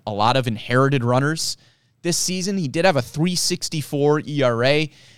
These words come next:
but again, that E R A looks a lot better when inherited runners scoring does not count against your E R A. Brian Baker,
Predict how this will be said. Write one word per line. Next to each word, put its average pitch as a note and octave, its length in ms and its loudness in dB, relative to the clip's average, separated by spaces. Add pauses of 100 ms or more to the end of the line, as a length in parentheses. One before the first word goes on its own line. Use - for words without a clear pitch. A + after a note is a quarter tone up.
(120)
but C3 100 -4
again, A2+ 220 0
that A2 160 -2
E C3+ 140 0
R B2 160 4
A A#2+ 80 2
looks A#2+ 380 -4
a A#2+ 60 -2
lot G#2+ 260 0
better E3 280 2
when B2 300 -4
inherited G2+ 560 -4
runners F3 320 0
scoring D#3 440 -2
does B2+ 200 -6
not G2 220 -6
count F#3 340 -2
against E3+ 320 -4
your C#3+ 220 -4
E C#3+ 140 -2
R C3 220 4
A. B2 240 2 (640)
Brian E3+ 220 -4
Baker, E3 360 0